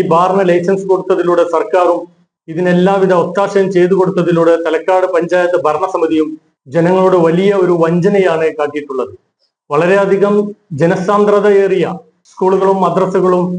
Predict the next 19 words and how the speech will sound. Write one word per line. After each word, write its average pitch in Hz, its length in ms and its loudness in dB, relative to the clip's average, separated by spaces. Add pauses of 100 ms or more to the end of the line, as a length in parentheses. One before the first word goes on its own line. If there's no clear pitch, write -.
(440)
മത 170 160 0 (180)
സ്ഥാപനങ്ങളടക്കമുള്ള 202 1080 0 (520)
ക്രൗഡായിട്ടുള്ള 196 640 2
ഒരു 196 160 4
മേഖലയിൽ 180 480 0 (640)
ഇങ്ങനെ 202 260 0
ഒരു 202 100 4 (100)
ബാറിന് 190 380 0
ലൈസൻസ് 180 440 0
കൊടുക്കരുത് 190 460 0 (100)
എന്ന് 175 180 -2 (680)
ഭരണസമിതിയിൽ 190 680 2 (240)
പലതവണ 208 480 2 (120)
ഞങ്ങൾ 190 240 0
യു 185 100 2
ഡി 196 60 2
എഫ് 190 140 -4
മെമ്പർമാർ 170 380 0 (120)
പ്രതിഷേധിച്ചതാണ്. 160 720 -4